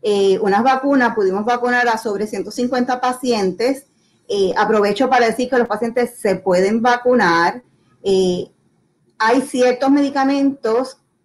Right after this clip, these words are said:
que el paciente debe consultar primero con su neurólogo. Nosotros sabemos cuáles son y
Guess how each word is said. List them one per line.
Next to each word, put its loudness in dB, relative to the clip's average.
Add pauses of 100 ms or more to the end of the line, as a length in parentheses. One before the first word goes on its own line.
que 0
el -2
paciente -2
debe 0
consultar -4
primero -6
con -4
su -4
neurólogo. -2 (280)
Nosotros -4
sabemos 0
cuáles -2
son 0
y 0